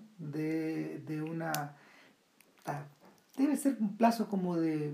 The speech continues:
de varios meses en el fondo, lo, lo que transcurre la historia, eh,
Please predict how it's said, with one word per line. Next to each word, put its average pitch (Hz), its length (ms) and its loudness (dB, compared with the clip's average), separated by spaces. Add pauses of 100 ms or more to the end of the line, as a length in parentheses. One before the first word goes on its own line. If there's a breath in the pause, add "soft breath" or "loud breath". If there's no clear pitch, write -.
(140)
de 160 100 0
varios 220 300 6
meses 180 420 6
en 143 80 -2
el 139 80 -6
fondo, 147 420 -4 (300)
lo, 143 160 -8
lo 139 100 -6
que 143 100 -6
transcurre 147 360 -6
la 175 60 -2
historia, 180 400 -2 (580 loud breath)
eh, 202 320 6